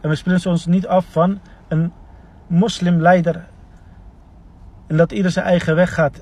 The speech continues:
en tegen elkaar begint, eh, op te bieden en te vechten. Of te bekvechten en te redetwisten. Nee, we houden ons vast aan de weg van Al-Quran.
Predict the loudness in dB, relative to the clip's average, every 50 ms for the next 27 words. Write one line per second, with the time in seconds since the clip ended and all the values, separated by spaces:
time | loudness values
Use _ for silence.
0 | -12 -8 -8 -4 -2 -2 -2 -2 -2 -4 -4 -4 0 0 0 0 0 -4 -12 -8
1 | -6 -6 -4 -2 -2 -4 -4 -4 -8 -18 -20 -20 -12 -6 -2 0 0 0 0 -2
2 | -4 -6 -4 -4 -4 0 0 0 0 0 -4 -4 -6 -6 -4 0 0 -2 0 -2
3 | -8 -8 -8 -12 -20 -20 -20 -20 -20 -20 -20 -10 -2 0 0 0 -2 -4 -4 -4
4 | 2 2 2 2 2 0 -2 -2 -2 -2 -6 -6 -4 -2 0 0 2 2 0 -2
5 | -4 -4 -12 -12 -12 -14 -18 -18 -20 -20 -20 -20 -12 -6 0 0 0 0 0 -4
6 | -16 -20 -16 -8 -4 -2 0 2 2 2 2 2 0 -4 -4 -4 0 0 0 0
7 | -2 -10 -6 -2 0 2 2 2 0 -4 -8 -18 -20 -20 -12 -6 -4 -2 2 2
8 | 2 2 0 -6 -16 -20 -20 -20 -20 -20 -20 -20 -20 -20 -20 -20 -20 -20 -20 -20
9 | -20 -20 -20 -20 -20 -20 -20 -6 0 2 2 2 0 -4 -10 -6 -4 -4 -4 -4
10 | -4 -2 0 2 2 0 -2 -6